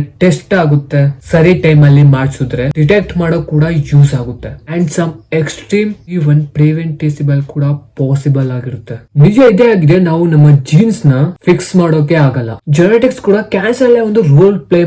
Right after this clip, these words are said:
ಮಾಡುತ್ತೆ. ಆದ್ರೆ ಯಾರಿಗೆ ಜೆನೆಟಿಕ್ಸ್ ಪ್ರಾಬ್ಲಮ್ ಇಲ್ಲ, ಯಾರ್ದು ಕ್ಯಾನ್ಸರ್ ಗೆ ಫ್ಯಾಮಿಲಿ ಹಿಸ್ಟರಿನೇ ಇಲ್ಲ, ಅವ್ರದ್ದು ಒಂದು ಸಿಂಪಲ್ ಸ್ಟೆಪ್ಸ್ ಇಂದ ಒಳ್ಳೆ ಹೆಲ್ಪ್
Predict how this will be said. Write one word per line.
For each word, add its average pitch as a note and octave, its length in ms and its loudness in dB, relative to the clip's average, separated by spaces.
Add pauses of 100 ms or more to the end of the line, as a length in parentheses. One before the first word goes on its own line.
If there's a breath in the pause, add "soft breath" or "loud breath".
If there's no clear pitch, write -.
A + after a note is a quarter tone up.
ಮಾಡುತ್ತೆ. C3+ 380 0 (200)
ಆದ್ರೆ D3 140 2 (160)
ಯಾರಿಗೆ F3+ 400 2 (140)
ಜೆನೆಟಿಕ್ಸ್ F3 400 -2 (100)
ಪ್ರಾಬ್ಲಮ್ F#3 500 2
ಇಲ್ಲ, C3 120 2 (380)
ಯಾರ್ದು D#3+ 280 0 (140)
ಕ್ಯಾನ್ಸರ್ F3+ 420 -2
ಗೆ F3 60 -2 (120)
ಫ್ಯಾಮಿಲಿ G3+ 460 0 (120)
ಹಿಸ್ಟರಿನೇ A3+ 480 2 (180)
ಇಲ್ಲ, C#3+ 120 2 (380)
ಅವ್ರದ್ದು F3+ 280 0 (120)
ಒಂದು D3+ 240 -2 (160)
ಸಿಂಪಲ್ A3+ 560 -2
ಸ್ಟೆಪ್ಸ್ - 440 -2 (100)
ಇಂದ C#3 200 0 (480)
ಒಳ್ಳೆ D3+ 300 2 (180)
ಹೆಲ್ಪ್ D3 240 2